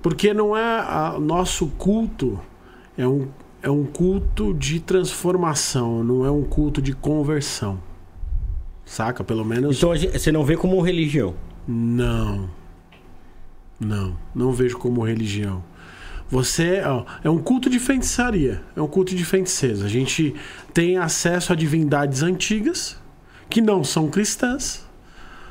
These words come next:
Speaker 1: mas você pode continuar com a própria religião, não tem problema. Tanto que, por exemplo, no nosso templo, somos quimbandeiros, umbandistas, juremeiros, e eu sou do Paulo Mayombe também.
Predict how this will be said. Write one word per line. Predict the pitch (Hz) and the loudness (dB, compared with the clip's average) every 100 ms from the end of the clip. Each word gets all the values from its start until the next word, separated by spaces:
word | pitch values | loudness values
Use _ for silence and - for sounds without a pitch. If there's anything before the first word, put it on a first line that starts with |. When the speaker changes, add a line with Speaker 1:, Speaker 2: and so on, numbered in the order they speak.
| - | 0
Speaker 1:
mas | 202 214 | 4 4
você | 240 285 330 | 4 2 0
pode | - 220 196 208 311 359 - - - | 2 2 2 2 0 0 -4 -2 2
continuar | 320 311 392 254 214 | 2 2 2 2 2
com | 269 | 0
a | |
própria | 247 214 190 254 | 0 0 2 0
religião, | 226 247 - 330 233 185 110 107 | 0 -2 -4 -2 0 -2 -4 -6
não | 117 | -2
tem | 143 | -2
problema. | 151 202 208 165 | 0 0 2 0
Tanto | 127 180 - | 2 0 0
que, | 226 | -4
por | - 185 | 0 0
exemplo, | 151 147 135 | 2 0 0
no | 139 | 0
nosso | 143 151 170 | 2 0 0
templo, | 185 175 170 196 269 262 - - - - - - - - - - - _ - - - | -2 0 0 0 -2 -4 -8 -10 -12 -14 -18 -20 -20 -20 -20 -20 -20 _ -20 -20 -14
somos | - 180 175 139 | -2 2 2 2
quimbandeiros, | - 170 156 151 185 226 139 - - - - - | 2 2 4 6 6 6 0 -2 -6 -8 -14 -2
umbandistas, | 139 147 143 165 240 - 226 - - - - | 2 4 4 2 2 0 -2 -2 -12 -14 -8
juremeiros, | - 151 147 147 208 247 - - - - - - | 0 2 4 4 2 0 -6 -12 -16 -16 -12 2
e | 160 | 4
eu | 190 | 4
sou | 175 - 214 | 2 2 2
do | 214 | 2
Paulo | 175 208 226 | 4 4 4
Mayombe | 233 254 214 226 175 110 | 0 2 2 2 2 0
também. | 104 90 73 | -2 -6 -10